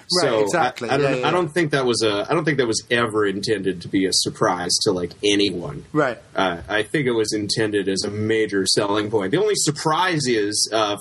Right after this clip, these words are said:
Speaker 2: for me, was that there was nobody in each and every single one of those fuckers. Um, but of course, if there's not, then again, it reinforces the entire story theme and also pleasing the story nerds because the, the suits are,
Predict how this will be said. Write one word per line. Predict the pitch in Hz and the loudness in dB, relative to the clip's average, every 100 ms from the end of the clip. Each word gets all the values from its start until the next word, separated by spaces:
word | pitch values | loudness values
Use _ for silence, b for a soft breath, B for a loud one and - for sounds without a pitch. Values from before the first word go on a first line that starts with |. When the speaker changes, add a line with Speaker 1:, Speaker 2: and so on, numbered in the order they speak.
| - | -2
Speaker 2:
for | 110 | 0
me, | 135 254 104 87 B B - | 0 0 -2 -6 B B -2
was | 117 | 0
that | 127 120 | 0 0
there | |
was | 117 | -2
nobody | 113 117 101 87 - | 0 -2 -2 -4 -2
in | 247 202 92 92 | -2 -2 -4 -4
each | 120 110 | -2 -2
and | 113 | 0
every | 104 95 | 0 0
single | 92 110 95 | 0 0 0
one | 98 90 | -2 -2
of | |
those | 87 80 - | -4 -6 -6
fuckers. | - - - - - b b b b - | -8 -12 -10 -10 -10 b b b b -4
Um, | 104 98 101 - | -2 -2 -4 -2
but | 135 | -2
of | 139 | 0
course, | 185 151 - - | -2 0 -4 -2
if | 147 | -4
there's | 151 131 123 | -2 -2 0
not, | 190 247 127 - | 0 0 -2 -4
then | 120 127 123 | -2 0 0
again, | 131 127 214 233 123 | -2 0 0 0 0
it | 123 113 | 0 0
reinforces | 127 120 120 139 120 - 113 101 - | 0 -2 -2 0 0 0 0 -2 -2
the | 107 | 0
entire | 107 107 127 113 107 101 - - | 0 0 0 2 0 -2 -6 -14
story | - - 180 214 180 143 | -2 0 2 2 0 0
theme | 131 107 107 | 0 2 0
and | 104 | 0
also | 117 185 156 135 131 - | 2 2 2 0 -2 -4
pleasing | 156 139 135 139 131 | -2 0 2 0 2
the | 143 | 0
story | - 269 302 156 | 0 0 0 0
nerds | 104 90 90 - | -2 -4 -6 -4
because | 120 127 113 - B B B - | 0 0 0 -4 B B B -2
the, | 120 110 104 | 0 2 0
the | 113 | 0
suits | 107 120 113 - 110 | 0 0 -2 0 0
are, | 104 98 | 0 -2